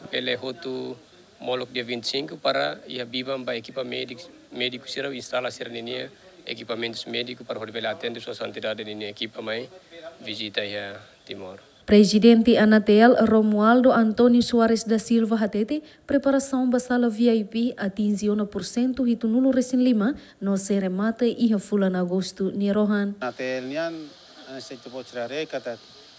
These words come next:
Speaker 3: ba parte temporária V I P a nesse te totare, né, acomodar lá V I P durante lá via aquela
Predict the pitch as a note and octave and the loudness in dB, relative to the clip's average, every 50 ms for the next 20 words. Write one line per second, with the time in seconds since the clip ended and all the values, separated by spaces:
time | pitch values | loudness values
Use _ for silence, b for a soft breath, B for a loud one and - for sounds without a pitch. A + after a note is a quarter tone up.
0 | - - - - - - - - - D3 C#3 - - C#3+ D3 C#3+ - - D3+ C#3+ | -20 -20 -20 -20 -20 -20 -20 -8 -4 -4 -4 0 0 0 0 0 -2 -6 -10 -8
1 | C#3 C3+ C3 B2+ B2+ - - - - - - - - - - D3+ C#3 - D3 D3+ | -8 -8 -10 -12 -14 -18 -20 -20 -20 -20 -20 -20 -16 -12 -12 -12 -10 -4 0 2
2 | D3+ D3 D3 C#3+ B2+ C#3 C#3+ C#3 B2+ - D3 D3+ D3+ C#3 C#3 B2+ C#3 - - B2 | 2 2 0 -4 -8 -6 -6 -6 -6 -6 -6 -6 -4 -6 -6 -8 -14 -16 -18 -14
3 | - C3+ B2+ - C3 B2 B2 C#3 E3+ G3 F3+ - - - C#3+ C#3 C#3 C3+ B2+ A#2 | -14 -14 -10 -8 -6 -6 -6 -6 -8 -10 -14 -18 -20 -18 -14 -12 -10 -8 -8 -10
4 | - C3 B2 B2+ B2+ B2 C3 B2+ B2+ B2+ B2 A#2 A2+ A#2 B2 A#2 A2+ B2+ B2+ A#2+ | -12 -12 -12 -10 -8 -6 -4 -4 -2 -2 -4 -4 -6 -10 -16 -16 -12 -12 -12 -12
5 | - C3+ B2 B2 A#2+ B2 A#2+ A#2+ A#2 A#2 A#2+ A#2+ A#2+ A2+ A#2+ A#2 A2 - C3 C#3+ | -12 -12 -14 -10 -8 -8 -8 -8 -10 -12 -10 -10 -10 -10 -12 -16 -14 -10 -8 -8
6 | D#3 F3+ G3 A3 | -8 -8 -8 -12